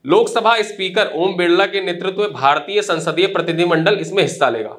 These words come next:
ठीक है, भारतीय संसदीय प्रतिनिधिमंडल किसके नेतृत्व में हिस्सा ले रहा है? तो जो ओम बिरला है, उनकी अध्यक्षता में भारतीय प्रतिनिधि, अ, मंडल हिस्सा ले रहा है। आगे बात करते हैं, हमारा अगला point क्या है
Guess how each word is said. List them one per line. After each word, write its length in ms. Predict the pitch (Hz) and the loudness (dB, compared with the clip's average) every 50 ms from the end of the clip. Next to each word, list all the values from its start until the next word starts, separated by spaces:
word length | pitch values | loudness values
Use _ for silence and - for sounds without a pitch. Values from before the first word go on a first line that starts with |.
| - | -8
ठीक 140 | - 165 165 | -6 -4 -2
है, 200 | - - - - | -4 -4 -6 -10
भारतीय 440 | - 120 120 117 117 - - 160 190 | -6 -2 0 0 0 0 2 2 2
संसदीय 420 | 180 - 143 135 - 131 131 147 165 | 4 2 0 -2 -2 0 0 0 0
प्रतिनिधिमंडल 680 | 170 143 123 - 135 135 143 170 160 143 139 143 170 | 0 0 0 0 0 2 2 2 4 4 2 2 0
किसके 300 | 170 156 139 - - 214 | -2 -4 -8 -4 0 0
नेतृत्व 340 | 202 180 - 175 151 - 160 | 0 0 -2 -4 -8 -6 -4
में 100 | 156 147 | -4 -4
हिस्सा 200 | 139 - 143 143 | -4 0 0 2
ले 140 | 139 139 135 | 2 2 2
रहा 200 | 135 131 135 135 | 2 0 0 0
है? 320 | 143 170 214 208 - - _ _ | -2 -2 -4 -6 -10 -18 _ _
तो 60 | 139 | -10
जो 160 | 131 156 147 - | -8 -8 -4 -2
ओम 220 | 151 170 208 208 | 0 2 2 2
बिरला 280 | 180 165 160 156 147 139 | 2 2 2 2 2 0
है, 140 | 143 180 - | 0 -2 -4
उनकी 240 | - 147 147 170 170 | -6 -6 -4 -4 -4
अध्यक्षता 360 | 131 147 - - - 143 135 | -4 -6 -8 -4 -2 -2 -2
में 180 | 135 175 190 | 0 -2 -6
भारतीय 360 | 139 123 123 120 120 - 151 170 | -4 -4 -4 -4 -2 -2 -4 -4
प्रतिनिधि, 680 | 170 139 123 - 123 120 135 180 214 - - - - - _ _ _ | -2 -4 -6 -6 -6 -6 -6 -6 -6 -8 -10 -14 -20 -20 _ _ _
अ, 60 | - | 0
मंडल 480 | 120 117 113 123 131 135 147 185 233 - - | 2 2 2 2 0 0 0 -2 -2 -4 -6
हिस्सा 220 | 151 - - 147 | -8 -2 -2 0
ले 120 | 123 120 120 | 0 2 2
रहा 140 | 113 110 | 2 0
है। 60 | 113 - | 0 0
आगे 180 | 135 143 165 202 | 0 0 2 2
बात 200 | 214 208 202 208 | 2 0 0 -2
करते 240 | 208 208 196 - - | -4 -6 -4 -4 -4
हैं, 80 | 202 | -4
हमारा 240 | 202 185 190 190 185 | -4 -2 0 0 0
अगला 240 | - 127 139 165 190 | 0 0 2 2 2
point 300 | 190 185 190 190 185 170 | 2 2 0 0 0 0
क्या 140 | 170 185 170 | 0 0 0
है 300 | 170 202 214 - - | 0 -4 -6 -10 -16